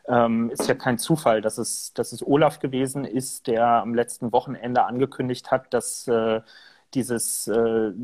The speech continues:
Schneckenrennen einiger Bundesländer, wer bewegt sich am langsamsten bei dem Einsetzen von Maßnahmen gegen, äh, die Pandemie,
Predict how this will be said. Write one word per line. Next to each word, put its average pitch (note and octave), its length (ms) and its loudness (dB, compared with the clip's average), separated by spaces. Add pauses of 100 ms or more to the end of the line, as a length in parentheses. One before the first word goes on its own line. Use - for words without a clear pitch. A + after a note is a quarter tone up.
(200)
Schneckenrennen C3+ 800 0
einiger B2+ 340 2
Bundesländer, D3 880 2
wer B2 140 0
bewegt C3 340 -4
sich - 180 -8
am B2 80 -4
langsamsten D#3 720 -2
bei C#3 400 2
dem C3+ 480 -8
Einsetzen C3+ 560 -4
von B2+ 180 -2
Maßnahmen B2+ 460 -2
gegen, C3+ 400 -8
äh, B2+ 280 -12
die B2+ 100 -8
Pandemie, B2 600 2